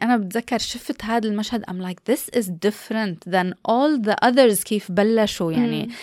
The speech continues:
Speaker 1: هيك upbeat وهيك، هيدا لا، كانت مبين إنه نحن فايتين ناكل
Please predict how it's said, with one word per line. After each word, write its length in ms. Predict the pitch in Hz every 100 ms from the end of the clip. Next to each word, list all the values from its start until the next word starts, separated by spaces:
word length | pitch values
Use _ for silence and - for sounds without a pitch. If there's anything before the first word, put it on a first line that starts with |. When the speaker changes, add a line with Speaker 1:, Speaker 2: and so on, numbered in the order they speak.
| - -
Speaker 1:
هيك 240 | 220 226
upbeat 600 | - 214 185 196 220 208
وهيك، 300 | 190 214 220
هيدا 260 | 262 294 269
لا، 200 | 269 - -
كانت 360 | 240 247 233
مبين 420 | 196 190 208 330 277
إنه 220 | 214 196
نحن 260 | - 294
فايتين 460 | 254 214 208 294 339
ناكل 300 | 302 -